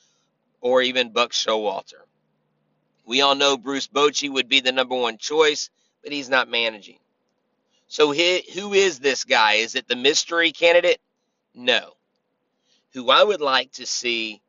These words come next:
as the next manager of the Houston Astros is Jeff Bannister. Now, if you would have told me a year ago that I would ever be saying that,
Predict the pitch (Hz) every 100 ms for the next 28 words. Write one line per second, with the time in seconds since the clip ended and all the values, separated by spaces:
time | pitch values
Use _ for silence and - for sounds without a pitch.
0 | _ _ _ _ 120 120 123 120 135 156
1 | - 139 139 139 131 131 110 101 - 139
2 | - 123 107 107 - 98 95 - - _
3 | _ _ _ - - 127 135 - 117 110
4 | 98 - - _ _ _ _ _ 113 123
5 | 101 - _ _ _ _ _ _ _ _
6 | _ - 104 147 208 208 160 175 185 160
7 | 131 107 98 _ _ _ _ - 127 131
8 | 180 170 135 127 110 90 - _ _ 117
9 | 113 139 165 156 127 143 156 175 143 143
10 | 127 - 143 147 160 165 165 170 165 _